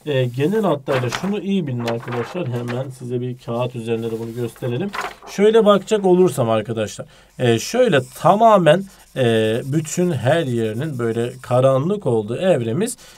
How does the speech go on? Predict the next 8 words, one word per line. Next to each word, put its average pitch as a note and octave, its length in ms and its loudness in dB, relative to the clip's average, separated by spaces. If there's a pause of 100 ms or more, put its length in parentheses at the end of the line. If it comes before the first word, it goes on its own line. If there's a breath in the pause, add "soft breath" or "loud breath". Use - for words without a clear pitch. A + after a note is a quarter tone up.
(140 loud breath)
yeni F3 420 6
ay F#3 300 8
evresi. A2+ 680 -2 (420 soft breath)
Eğer, G3 300 6
e, C3 400 2
şöyle, F#3+ 800 0 (420 loud breath)
e, A#2 240 0
baktığımda C3 680 2